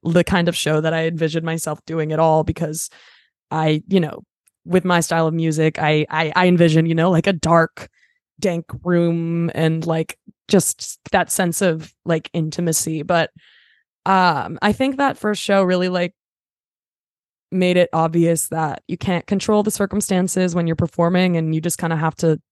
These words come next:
like, do your thing, and whatever the audience does is, is their business. I'm, and I feel like audience engagement is a big part of my act because I also did improv. So I'm, like, pretty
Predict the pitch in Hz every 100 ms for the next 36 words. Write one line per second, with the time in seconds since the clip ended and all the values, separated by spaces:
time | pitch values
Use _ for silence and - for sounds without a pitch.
0 | _ _ _ _ 165 160 156 _ _ _
1 | _ _ _ _ _ _ 170 185 175 160
2 | 160 170 202 208 208 170 160 156 - _
3 | 165 165 165 165 156 151 170 160 - 170
4 | 170 165 156 - - - - _ _ -
5 | 170 170 170 208 226 240 233 196 196 185
6 | 185 - 208 254 247 170 165 170 165 170
7 | 165 165 165 160 165 165 170 160 156 170
8 | 160 147 147 165 - - 165 151 - -
9 | _ _ _ _ 202 190 196 190 180 175
10 | - 160 151 156 156 - 185 165 160 165
11 | 165 - 160 151 - _ _ _ _ _
12 | _ _ _ - 190 180 175 170